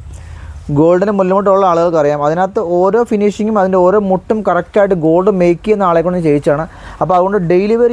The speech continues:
യൂസ് ചെയ്താൽ പോലും നമുക്ക് ഇത് ആർക്കും തിരിച്ചറിയാൻ പറ്റത്തില്ല, ഗോൾഡ് പോലെ തന്നെ ഇടാൻ പറ്റും. ഇത് അത്യാവശ്യം ഹെവി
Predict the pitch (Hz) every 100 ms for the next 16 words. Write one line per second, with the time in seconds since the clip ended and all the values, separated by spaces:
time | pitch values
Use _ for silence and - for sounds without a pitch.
0 | 220 208 208 220 214 202 196 190 185 170
1 | 156 180 202 180 170 180 170 151 139 139
2 | 143 135 139 165 165 165 170 190 180 156
3 | 151 143 165 - - - - 190 226 226
4 | 220 226